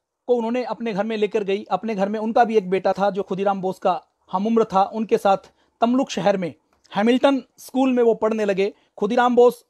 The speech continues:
बारह साल के हो चुके थे। खुदीराम बोस का पढ़ाई में मन नहीं लगता था। उनके अंदर एक विशेष क्रांतिकारी के गुण थे और स्कूल में भी वो ऐसे छात्र के रूप में जाने जाते थे जिनके अंदर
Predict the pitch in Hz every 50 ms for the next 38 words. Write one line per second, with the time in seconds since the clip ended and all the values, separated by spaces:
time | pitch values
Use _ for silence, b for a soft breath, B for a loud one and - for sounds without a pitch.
0 | - 185 165 202 214 233 254 - 240 220 214 220 202 220 170 196 202 - 202 170
1 | 208 190 147 180 185 190 - _ _ _ _ _ - 233 220 269 285 285 294 277
2 | 247 254 247 247 - 233 170 143 - - 202 165 185 240 269 277 285 269 262 262
3 | 247 214 220 220 196 - - 196 185 - 175 170 190 - _ _ _ _ _ _
4 | - 254 285 269 - 302 285 262 262 262 285 262 254 262 - 226 220 254 - 311
5 | 311 330 277 - - - - _ _ _ _ - 233 233 254 262 226 294 254 269
6 | 262 262 269 226 254 226 208 220 226 - 196 185 180 240 - _ _ _ _ _
7 | _ _ 220 233 233 - - - 294 311 302 294 277 240 208 196 170 143 - _
8 | _ _ - 220 269 - 247 262 240 330 311 262 - 247 262 - - 262 226 269
9 | 262 262 233 254 254 240 220 214 220 226 208 190 190 - 208 - 196 208 226 196
10 | 220 240 226 - 233 220 214 208 233